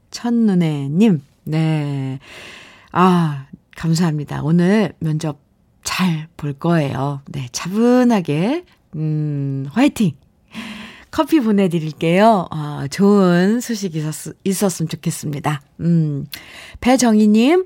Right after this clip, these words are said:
"안녕하세요, 주디. 매일 듣-, 그냥 듣기만 하다가 오늘은 진짜 기쁜 일이 있어서 글 남기려고 콩 가입했어요.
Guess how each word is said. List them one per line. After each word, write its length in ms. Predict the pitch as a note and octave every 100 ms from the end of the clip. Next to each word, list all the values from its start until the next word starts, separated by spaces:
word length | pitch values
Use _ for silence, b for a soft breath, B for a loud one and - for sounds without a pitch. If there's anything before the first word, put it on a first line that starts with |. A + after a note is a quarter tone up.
| B B
"안녕하세요, 720 | G3+ B3+ C4+ B3 A#3 G#3 G3
주디. 720 | F3 D#3 D#3 D#3+ E3 E3 D3 B B
매일 380 | F3+ G#3 C#4 C4+
듣-, 240 | - F3+ _
그냥 340 | - C4+ E4 -
듣기만 500 | F#3+ - C#4+ C#4+ A3
하다가 300 | E3 D3 D3+
오늘은 420 | E3 F#3+ F#3 D#3+
진짜 640 | - F3+ G#3+ - C#4 D3 b b b b -
기쁜 500 | A3 G#3+ - E4+ D4+
일이 160 | G3+
있어서 440 | D#3 - C#3+ A3 C#4+
글 240 | - A#3+ A3+
남기려고 600 | D#3 E3+ F3+ D3 C#3 C#3
콩 220 | - D#4+
가입했어요. 840 | C4+ D#3+ F#3+ A3+ B3 - C3+ A#2